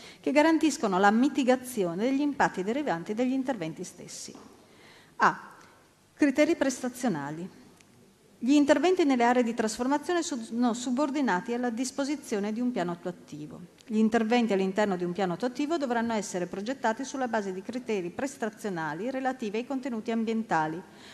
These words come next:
prestazionali ed energetici, previsti in apposite tabelle, e dovranno raggiungere un punteggio minimo di venticinque punti se riguardano aree che non determinano consumo di suolo e trentacinque se invece determinano consumo di suolo.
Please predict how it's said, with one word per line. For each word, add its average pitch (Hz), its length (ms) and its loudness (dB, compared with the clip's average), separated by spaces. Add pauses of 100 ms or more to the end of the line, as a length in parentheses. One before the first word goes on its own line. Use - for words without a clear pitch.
prestazionali 190 800 -2
ed 247 100 0
energetici, 196 880 -4
previsti 269 420 -2
in 208 40 -2
apposite 196 460 -4
tabelle, 190 540 -4 (420)
e 269 80 -2
dovranno 285 400 2
raggiungere 240 440 0
un 202 120 -4
punteggio 254 400 -2
minimo 233 340 0
di 202 140 -4
venticinque 247 580 -2
punti 175 480 -4
se 262 160 -2
riguardano 190 520 0
aree 190 280 2
che 185 140 -4
non 190 180 0
determinano 190 560 -2
consumo 180 440 -6
di 220 100 -6
suolo 254 320 0
e 269 40 -2
trentacinque 302 680 -4
se 277 100 -6
invece 226 360 -2
determinano 226 600 -4
consumo 247 400 -6
di 185 140 -8
suolo. 165 500 -14